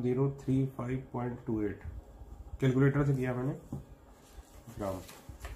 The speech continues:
ठीक है, तो बस ये वेट आ गया, तो वॉल्यूम क्या हो गया?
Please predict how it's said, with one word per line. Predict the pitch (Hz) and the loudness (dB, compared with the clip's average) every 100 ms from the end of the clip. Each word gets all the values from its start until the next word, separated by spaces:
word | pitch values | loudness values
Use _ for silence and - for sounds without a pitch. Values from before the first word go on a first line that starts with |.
| - - - - - - - - - - | -14 -16 -12 -10 -10 -12 -18 -18 -16 -6
ठीक | 214 190 | -4 -2
है, | 117 92 - - - - - - - - - | -4 -6 -14 -20 -20 -18 -10 -8 -8 -10 0
तो | 143 | 4
बस | 170 170 - - - - - - 131 | 4 2 -8 -16 -14 -12 -12 -6 4
ये | 139 | 8
वेट | 135 156 | 8 8
आ | 170 170 | 8 6
गया, | 165 | 4
तो | 156 - - 131 | 0 -4 -6 -2
वॉल्यूम | 123 127 147 147 | 2 6 6 4
क्या | 151 | 4
हो | 143 | 4
गया? | 143 143 | 4 0